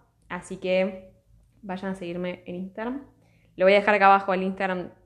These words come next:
de estar por acá abajo escrito. Eh, es la voz que te acompaña.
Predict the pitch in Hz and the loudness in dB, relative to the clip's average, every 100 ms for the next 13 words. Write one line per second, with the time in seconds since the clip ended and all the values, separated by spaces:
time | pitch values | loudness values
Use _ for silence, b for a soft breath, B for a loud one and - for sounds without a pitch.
0 | - 180 - 165 170 170 165 170 - - | -16 -14 -12 -8 -6 -4 -6 -6 -12 -12
1 | 185 185 196 220 b b b b b b | -10 -6 -6 -6 b b b b b b
2 | _ 202 190 185 175 175 190 190 180 196 | _ -2 0 2 2 2 2 2 4 2
3 | 196 170 170 175 226 254 | 0 -6 -6 -2 0 0